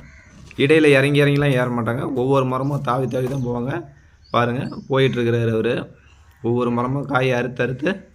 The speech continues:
கீழே போட்டுட்டு போறாரு. அதை கீழே இருக்கிறவங்க எடுத்து ஒரு இடத்துல போட்டு ரெடி பண்ணி, ஆ, அடிச்சு அதை காய் தனியா, பழம் தனியா பிரிச்சிருவாங்க. ஆ, பாருங்க ஃப்ரெண்ட்ஸ், இப்போ இந்த மரத்துல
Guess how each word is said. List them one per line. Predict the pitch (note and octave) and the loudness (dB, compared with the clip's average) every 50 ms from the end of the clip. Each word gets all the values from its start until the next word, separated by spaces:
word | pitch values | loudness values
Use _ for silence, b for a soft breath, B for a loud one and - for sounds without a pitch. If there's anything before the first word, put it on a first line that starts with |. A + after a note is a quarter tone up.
| _ _ _ _ _ - _ _ _ | _ _ _ _ _ -20 _ _ _
கீழே | - C3 C3+ C#3 | 0 2 2 2
போட்டுட்டு | B2 - B2+ C3 C3 B2 G#2+ G2 G2+ | 2 2 0 -2 -2 -2 -4 -4 -2
போறாரு. | A#2+ A#2+ A#2+ A#2 A#2 A2+ B2 D3 D3+ D3 - B B B B B B B B B - | -2 0 0 0 0 0 -2 -2 -4 -6 -12 B B B B B B B B B -6
அதை | B2 A#2+ B2 A#2 | -4 -4 -2 -4
கீழே | A#2+ - D3+ D3+ D3+ D3 | 0 0 2 4 4 2
இருக்கிறவங்க | C3 B2 B2+ B2+ B2 B2 C3 - - - - - _ _ _ _ _ _ - | 2 2 0 0 0 -2 -4 -6 -8 -10 -14 -20 _ _ _ _ _ _ -6
எடுத்து | - B2+ C#3+ B2+ C#3 C3+ | 0 0 0 2 2 2
ஒரு | C3 B2 B2+ | 2 2 2
இடத்துல | B2 - B2+ C3 A2+ | 0 0 -2 -4 -2
போட்டு | A#2+ B2 A#2 C3 C#3 | -2 -2 -2 -2 -2
ரெடி | C3+ A#2+ A#2+ A#2+ | -2 -2 -2 -2
பண்ணி, | B2+ B2 A#2+ A#2+ C#3 D#3 - - - - - _ b b b b b b b b b b _ _ _ - - | -2 -2 -2 -2 -2 -4 -6 -10 -14 -20 -20 _ b b b b b b b b b b _ _ _ -6 -4
ஆ, | B2 B2 A#2+ A#2+ A#2+ | -4 -2 -2 -4 -4
அடிச்சு | A#2+ B2 C3+ C#3 C3+ - - E3+ - - | -2 -2 -4 -4 -4 -2 -2 -2 -2 0
அதை | - B2 A#2+ A#2+ | -2 -2 -2 -2
காய் | A#2+ B2+ B2+ C3 A#2+ | 0 2 2 2 0
தனியா, | G2+ B2+ B2 B2 C3 D3 D3 | 0 -2 -2 -2 -2 -4 -2
பழம் | B2 B2+ A#2+ A#2+ A#2+ | -2 -2 0 0 -2
தனியா | A#2+ A#2+ A#2+ B2 | -2 -2 -2 -4
பிரிச்சிருவாங்க. | A#2 A#2 B2 A#2 A2+ - A#2+ A#2 A2+ G#2+ A2+ B2+ D3+ - - - - - b b b b b b b b b b b b b b b b b b b _ _ _ _ - - A#2+ | -4 -4 -4 -6 -4 -2 -2 -2 -2 -2 -4 -6 -6 -8 -10 -16 -20 -20 b b b b b b b b b b b b b b b b b b b _ _ _ _ -16 -10 -8
ஆ, | B2 B2 B2 | -8 -6 -6
பாருங்க | A2+ - - C#3 C#3+ C#3 C3 A#2+ C#3 | -4 -2 0 2 2 2 0 -2 -4
ஃப்ரெண்ட்ஸ், | D#3 E3+ D3 D3+ | -4 -6 -6 -6
இப்போ | C3 A2+ C3 | -4 -4 -2
இந்த | B2 B2 B2 B2 B2+ B2+ A#2+ A#2 A#2 A#2 | -2 -2 0 2 2 2 2 2 2 0
மரத்துல | A#2+ C3 C#3+ C#3+ - D#3+ | 0 0 -2 -2 0 0